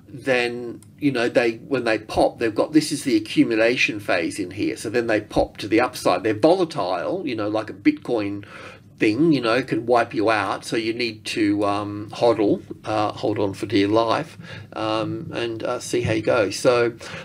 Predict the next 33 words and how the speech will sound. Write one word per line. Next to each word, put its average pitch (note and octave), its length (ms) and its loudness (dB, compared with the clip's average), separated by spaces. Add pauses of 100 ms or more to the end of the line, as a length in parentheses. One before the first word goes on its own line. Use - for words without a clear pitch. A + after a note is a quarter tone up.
(120)
that's - 220 2
all D3 200 4
of A#2+ 100 -8
that. C#3+ 260 2
I C3+ 100 -4
just - 280 -2
want C3 240 0 (120)
to A2+ 420 0
have B2 160 -4
a A#2+ 40 0
look A2+ 300 0
at, A2 400 -4
um, G#2 580 -4 (1200)
the G#2 500 2 (380)
two-year A2 560 4
rates A2 460 2
here. B2+ 400 0
No A#2 300 -2
real G#2+ 320 2
sort G#2+ 280 -2
of G2+ 320 -8
movement A2 680 -4
on G#2+ 260 -4
this A#2+ 260 -4
here, A2+ 340 2
still A2 380 0
on G#2 120 -6
track - 320 -4
for G#2+ 120 -10
that. A2 460 -2 (100)
And G#2 320 -6
over G#2+ 280 -4
to G#2 600 2